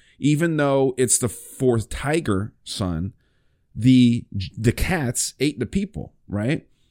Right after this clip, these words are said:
So you'll see that repeated here. You got the four wind, the four rain, the four water,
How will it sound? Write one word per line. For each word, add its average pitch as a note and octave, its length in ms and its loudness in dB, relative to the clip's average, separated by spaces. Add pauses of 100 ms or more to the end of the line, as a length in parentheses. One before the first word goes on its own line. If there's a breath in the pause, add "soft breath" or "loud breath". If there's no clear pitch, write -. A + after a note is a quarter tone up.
So E3+ 160 0
you'll E3 160 4
see B3 240 -2
that G3+ 120 0
repeated D3 460 0
here. G2+ 140 0
You A2 120 0
got B2 200 -2
the A2+ 80 -2
four C3 320 2
wind, B2+ 340 2
the G#2 60 0
four A#2 280 2
rain, A#2+ 380 0
the G#2 80 -2
four G#2+ 280 0
water, G#2+ 500 -4